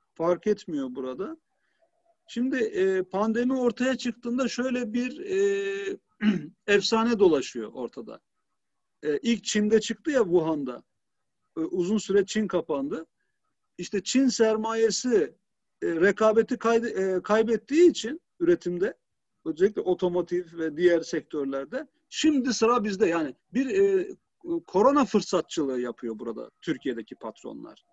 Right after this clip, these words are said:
Ama bunlar sadece Türk patronlar değil, uluslararası sermayeli patronlar bunlar yani. Sen de yazdın işte İsveçli, İspanyol, Gebze'de olduğu gibi fabrikalar, e, fabrika sahipleri. Şimdi bu fırsatçılık,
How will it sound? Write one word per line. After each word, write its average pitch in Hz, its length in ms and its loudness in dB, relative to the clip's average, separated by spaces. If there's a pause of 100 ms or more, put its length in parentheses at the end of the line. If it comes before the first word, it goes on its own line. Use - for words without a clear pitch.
(260)
Ama 208 220 0
bunlar 220 260 2
sadece 233 300 2
Türk - 280 -6
patronlar 240 600 0
değil, 262 160 2
uluslararası 214 680 0
sermayeli 214 640 0
patronlar 156 800 -2
bunlar 117 340 -18
yani. 131 340 -18 (280)
Sen 190 280 2
de 190 60 4
yazdın 135 380 2
işte - 220 -10
İsveçli, 151 580 -8
İspanyol, 156 580 -4 (220)
Gebze'de 151 420 0
olduğu 147 320 -2
gibi 147 340 0 (300)
fabrikalar, 214 640 0 (480)
e, 147 140 -6
fabrika 202 440 0
sahipleri. 117 580 -4 (260)
Şimdi 247 360 -4
bu 294 80 2
fırsatçılık, 254 840 -2